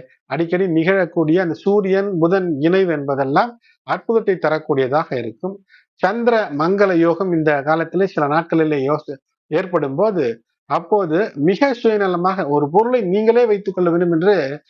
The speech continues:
யோசிக்கக்கூடிய அமைப்பெல்லாம் ஏற்படும். ஆகையினால், சந்திரன் உங்களுடைய இந்த நான்காம் இடத்திற்கு வரும்போதோ, அல்லது சந்திரனானவர் செவ்வாயின் இணைவிலே பல நாட்கள், இந்த ஐம்பத்தோரு நாட்களிலே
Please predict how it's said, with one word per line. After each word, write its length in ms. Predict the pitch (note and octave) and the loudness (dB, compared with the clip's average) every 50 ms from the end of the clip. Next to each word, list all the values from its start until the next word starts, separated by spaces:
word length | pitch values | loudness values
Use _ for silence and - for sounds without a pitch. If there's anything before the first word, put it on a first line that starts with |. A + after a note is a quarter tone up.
| _ _ _ - | _ _ _ -6
யோசிக்கக்கூடிய 640 | G3+ G#3 G3+ - G#3 F#3+ F3+ D#3+ E3 E3 D#3 E3 D#3 | -6 -4 -4 -4 -2 -2 -2 0 0 0 2 2 2
அமைப்பெல்லாம் 640 | D3+ E3 F3 E3+ - E3 D#3 E3+ F#3 F3+ E3 D3+ | 2 0 0 0 -2 -2 0 0 0 0 -2 -2
ஏற்படும். 440 | C#3 C3 - - C3 C3+ D#3+ F#3 - _ _ - _ _ | -2 -4 -6 -10 -10 -8 -8 -10 -12 _ _ -20 _ _
ஆகையினால், 760 | - F3 F3 F3 F#3+ F3+ F3 F#3 G3+ G3 F3 D3+ D#3+ E3+ E3+ _ _ _ _ _ | -6 -4 -4 -2 -2 -4 -2 0 2 2 2 0 -2 -6 -10 _ _ _ _ _
சந்திரன் 480 | - F3+ F#3 G#3+ A3+ A#3 A#3 A#3 A#3 | -4 -4 -4 -2 0 0 0 0 0
உங்களுடைய 680 | G#3+ G3+ F#3+ F#3 F3+ F3 F3 E3+ E3+ E3+ F#3 F#3 F3 - _ | -2 -2 0 0 2 2 4 2 2 2 0 -4 -8 -14 _
இந்த 460 | - E3 D#3+ D#3+ D#3 D3+ D3 D3 C#3+ C#3+ | -6 -2 0 0 2 0 0 0 -2 0
நான்காம் 360 | D3 E3 G3 G3 G3 G3 F3+ | 0 0 0 2 2 2 2
இடத்திற்கு 400 | E3+ E3 D#3+ - C#3+ C3+ C#3 C3+ | 0 -2 -2 -4 -4 -2 0 0
வரும்போதோ, 500 | C#3+ D#3 D3+ D3+ C#3+ C3+ C3 B2+ B2+ C3+ C#3 - _ _ _ _ | 2 2 0 0 0 0 0 0 0 -2 -2 -6 _ _ _ _
அல்லது 360 | - F3+ G#3 A3+ A3+ G#3 G#3 - | -6 -2 0 0 0 -2 -2 0
சந்திரனானவர் 1080 | - G3+ G#3 G#3+ A#3+ A#3 A#3 G#3+ G3+ F#3+ F3 E3 D#3 D3+ D#3+ F#3 F3+ D3 C3 C3+ D#3+ E3 E3 _ _ _ _ _ _ _ _ _ _ _ _ _ _ _ _ _ _ - | 0 0 0 2 2 2 2 2 0 0 0 0 0 0 2 0 0 0 -4 -6 -10 -14 -16 _ _ _ _ _ _ _ _ _ _ _ _ _ _ _ _ _ _ -2
செவ்வாயின் 640 | - G3 G3 A3 A3+ A3+ A#3 A#3 A#3 A#3 A3+ G3+ F3 D3 | 2 2 2 4 4 4 4 4 4 4 2 2 0 0
இணைவிலே 760 | D3+ E3+ G3+ A3 A#3 A#3 A3+ G#3 A3 G3+ G#3+ G#3 E3 D#3 E3 D#3+ | 2 4 4 6 6 4 4 4 2 4 4 2 2 0 -2 -2
பல 220 | - E3+ E3+ F3 E3+ | 0 0 0 0 0
நாட்கள், 380 | F3 F3+ G3 F#3 - G#3+ F#3 | 0 -2 -4 -2 -2 -2 0
இந்த 160 | E3+ D#3+ D#3+ D#3 | 0 0 0 0
ஐம்பத்தோரு 460 | D3+ D#3+ D#3+ E3 E3 - D#3+ D3+ D3 | 2 2 0 -2 0 0 0 0 2
நாட்களிலே 480 | D3 D3+ D#3+ D#3+ - E3 D#3 D#3 F#3 | 0 -2 -2 0 0 0 0 2 2